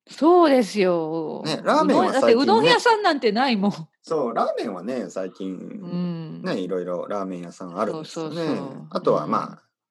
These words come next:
Speaker 2: まあ、インスタントラーメンもあるけど、
Speaker 1: うん。
Speaker 2: うどんは結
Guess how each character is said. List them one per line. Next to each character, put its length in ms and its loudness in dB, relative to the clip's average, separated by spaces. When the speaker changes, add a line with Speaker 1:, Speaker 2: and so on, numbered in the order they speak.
Speaker 2:
ま 100 -2
あ、 40 -2
イ 100 -6
ン 60 -2
ス 60 -14
タ 100 0
ン 80 -4
ト 80 -2
ラ 100 4
ー 20 2
メ 140 -6
ン 60 -16
も 160 -16
あ 60 -12
る 120 -14
け 140 -20
ど、 120 -14
Speaker 1:
う 40 -12
ん。 600 -14
Speaker 2:
う 160 -6
ど 160 -6
ん 140 -6
は 160 -8
結 220 -20